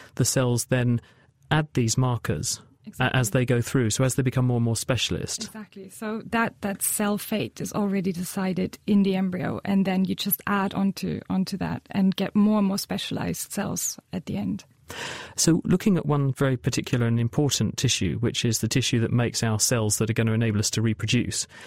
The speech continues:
Speaker 1: In the case of a, a man, that's the testes, and in the case of a woman, the developing ovary to make all of her future eggs. They've got to produce a cell then, sperm or ova, which,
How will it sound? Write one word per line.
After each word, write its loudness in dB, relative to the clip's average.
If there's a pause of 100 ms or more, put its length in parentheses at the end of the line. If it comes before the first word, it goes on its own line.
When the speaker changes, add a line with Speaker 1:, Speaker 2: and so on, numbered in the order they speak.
(180)
Speaker 1:
In 4
the 2
case 0
of 0
a, 2 (340)
a 4
man, 4
that's 0
the -4
testes, 0 (120)
and 4
in 2
the 2
case 2
of 2
a 2
woman, 2 (280)
the 4
developing 0
ovary 2
to -2
make 0
all 2
of -2
her 0
future -2
eggs. -2 (360)
They've 2
got -2
to 0
produce 2
a 0
cell 2
then, 0 (140)
sperm 0
or 2 (180)
ova, 2 (640)
which, 2